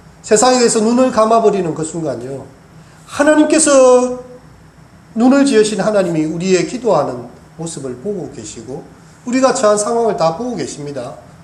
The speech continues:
우리의 귀를 지으신 하나님이 하나님의 백성들이 호소하는 소리를 다 듣고 계세요.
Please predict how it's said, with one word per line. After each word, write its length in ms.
우리의 280
귀를 280
지으신 340
하나님이 720
하나님의 380
백성들이 360
호소하는 540
소리를 340
다 220
듣고 260
계세요. 640